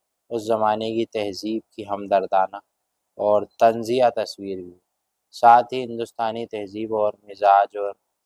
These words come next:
अंग्रेज़ी तहजीब व मिजाज का एक दूसरे पर असर और रद्द अमल भी। मुख्तसर ये कि सरशार ने फसाना आज़ाद नहीं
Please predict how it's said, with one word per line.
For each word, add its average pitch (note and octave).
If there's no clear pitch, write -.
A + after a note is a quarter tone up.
अंग्रेज़ी A2+
तहजीब G#2+
व A2+
मिजाज G#2
का A2+
एक G2+
दूसरे G2+
पर A2
असर A2+
और A2
रद्द A2+
अमल G2+
भी। F2+
मुख्तसर C3
ये A#2+
कि B2
सरशार A2
ने A#2+
फसाना G#2
आज़ाद G2+
नहीं G2